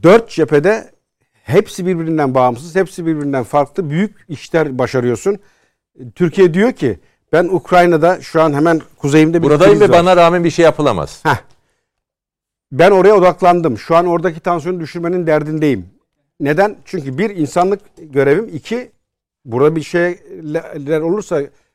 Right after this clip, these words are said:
Speaker 1: aleyhte kötü, ben çok etkileneceğim. Dolayısıyla benim burada bir ilgi odağı oluşturması gereken coğrafyam var. Akdeniz, Ege, Yunan ortada. E, Kafkasya'da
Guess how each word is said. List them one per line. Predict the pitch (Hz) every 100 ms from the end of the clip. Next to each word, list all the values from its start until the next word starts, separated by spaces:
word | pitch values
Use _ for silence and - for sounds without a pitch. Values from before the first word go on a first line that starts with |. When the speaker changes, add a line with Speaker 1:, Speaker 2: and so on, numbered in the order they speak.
| _
Speaker 1:
aleyhte | 135 139 156 170 147
kötü, | 147 135 226 233 120
ben | 165 196
çok | - 143 -
etkileneceğim. | 131 - 117 113 147 233 _ _ _ -
Dolayısıyla | 156 196 185 170
benim | 180
burada | 175 185 180 208 - _ _ _
bir | 143 202 196 _
ilgi | 160 160 190
odağı | 170 170 170 - _ _ _ -
oluşturması | 151 165 - 175 175 165 196
gereken | 165 165 202 196
coğrafyam | 156 160 160 - 123 101
var. | 90 _ _ _ _ _ _ _ _ _ _ _ _ _ _ _
Akdeniz, | 156 - 196 185 180 - _
Ege, | 170 160 185 -
Yunan | 151 147 170 175 175 _
ortada. | 165 160 165 143 135 147 _ _ _ 147
E, |
Kafkasya'da | 127 147 143 190 - 185 175 170